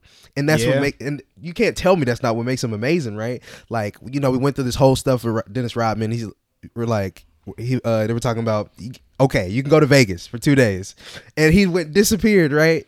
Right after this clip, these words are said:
Speaker 1: And we know,
Speaker 2: Yeah,
Speaker 1: uh,
Speaker 2: for
Speaker 1: we
Speaker 2: like
Speaker 1: know
Speaker 2: a
Speaker 1: that whole
Speaker 2: week.
Speaker 1: story. For a week. And they had to go get him. Jordan went to go get him. Um, and he comes back, and Phil Jackson's not even mad. <laughs>
Speaker 2: Yeah.
Speaker 1: He's just like, "We knew this was gonna happen,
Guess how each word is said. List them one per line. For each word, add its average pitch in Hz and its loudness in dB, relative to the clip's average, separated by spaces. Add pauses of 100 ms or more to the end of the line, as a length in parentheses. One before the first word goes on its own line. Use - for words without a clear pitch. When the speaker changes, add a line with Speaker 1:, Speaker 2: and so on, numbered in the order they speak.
Speaker 1:
And 135 -8
we 147 -2
know, 147 2
Speaker 2:
Yeah, 123 0
Speaker 1:
uh, 135 0
Speaker 2:
for - -4
Speaker 1:
we 151 6
Speaker 2:
like 156 6
Speaker 1:
know 139 10
Speaker 2:
a - 10
Speaker 1:
that 127 8
whole 135 8
Speaker 2:
week. 170 8
Speaker 1:
story. 117 -4
For 185 2
a 175 -2
week. 143 -8 (300)
And - -6
they 139 2
had 139 4
to 147 -4
go 135 4
get 110 -4
him. 107 -6
Jordan 135 6
went 131 -6
to 131 -12
go 127 -6
get 98 -4
him. 95 -8 (720)
Um, 101 -4 (400)
and 113 -2
he 156 -4
comes 165 2
back, 151 -2 (580)
and 127 -12
Phil 170 -4
Jackson's 180 -2
not 143 2
even 113 -2
mad. 127 -2 (320)
<laughs> - -2
Speaker 2:
Yeah. 90 2 (140)
Speaker 1:
He's 180 2
just 156 0
like, 135 2 (160)
"We 135 -2
knew 147 -2
this 147 -4
was 143 -6
gonna 117 -4
happen, 104 -4